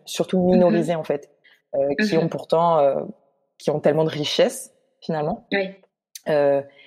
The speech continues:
Speaker 1: et c'est ça, donc, pour, euh, synthétiser dans mon mémoire, euh,
Speaker 2: Non, mais t'en fais, ne t'en fais pas, en fait, ça fait directement partie, euh, du thème, puisqu'on est dans la transmission, dans la narration, la littérature.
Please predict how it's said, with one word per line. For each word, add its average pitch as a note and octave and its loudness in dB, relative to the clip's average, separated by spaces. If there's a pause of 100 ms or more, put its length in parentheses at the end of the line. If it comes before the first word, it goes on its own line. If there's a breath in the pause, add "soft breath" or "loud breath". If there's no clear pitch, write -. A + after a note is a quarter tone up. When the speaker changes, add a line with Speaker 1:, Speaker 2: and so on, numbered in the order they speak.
(140 soft breath)
Speaker 1:
et - -2
c'est E3+ -2
ça, D3+ 4
donc, D3+ -6 (440)
pour, D3 0
euh, C#3 2
synthétiser D#3+ 0 (220 loud breath)
dans E3+ 4
mon E3+ 4
mémoire, E3 2
euh, D3 2 (240)
Speaker 2:
Non, B3+ 2
mais B3+ -2
t'en G3+ -4
fais, - -6 (160)
ne F#3+ -4
t'en F#3+ -2
fais G#3 -2
pas, A3 0
en G#3+ -8
fait, G#3+ -6
ça F3 -2
fait F3 -2
directement F#3 -2
partie, F#3 -4
euh, F3 -4
du F3+ -4
thème, A3+ -2
puisqu'on F3+ -6
est F3+ 0
dans F3 -2
la E3+ -4
transmission, F#3 -6
dans F#3+ -2
la F3 -2
narration, F#3 -6
la F#3 -2
littérature. F#3+ -4